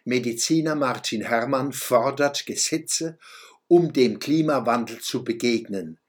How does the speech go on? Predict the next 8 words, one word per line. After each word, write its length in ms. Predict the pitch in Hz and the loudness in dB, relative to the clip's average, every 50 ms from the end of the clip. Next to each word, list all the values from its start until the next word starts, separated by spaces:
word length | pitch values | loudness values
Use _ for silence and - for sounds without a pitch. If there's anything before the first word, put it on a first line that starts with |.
| _ _ | _ _
Zitat 640 | - - - 123 117 - - 120 110 110 110 - - | -8 -6 -6 -6 -6 -2 0 0 0 0 -2 -4 -6
Ende. 400 | 113 110 101 98 87 - - - _ _ _ _ _ _ _ _ _ _ _ _ _ _ _ - | -6 -6 -6 -6 -8 -12 -14 -16 _ _ _ _ _ _ _ _ _ _ _ _ _ _ _ -4
Waltraud 880 | 101 113 113 127 127 127 - - 147 143 151 175 185 185 190 - - | 0 2 2 2 2 0 -4 -6 -4 -2 2 4 4 2 2 -2 -4
und 240 | 131 113 107 - - | -4 -4 -4 -4 -6
Hartmut 540 | 120 110 104 - - - 110 98 95 - - | -6 -6 -6 -8 -8 -8 -8 -8 -8 -8 -6
Gossel 360 | - 117 113 - 156 135 - | -4 -4 -2 -4 -4 -6 -6
schreiben 560 | - - - - 101 107 113 117 120 135 131 | -6 -6 -6 -4 0 0 0 0 0 -2 -2
dazu, 640 | 131 170 147 - - - - 196 196 208 151 - | 0 0 0 -2 -4 -4 -2 -2 -2 -2 -4 -8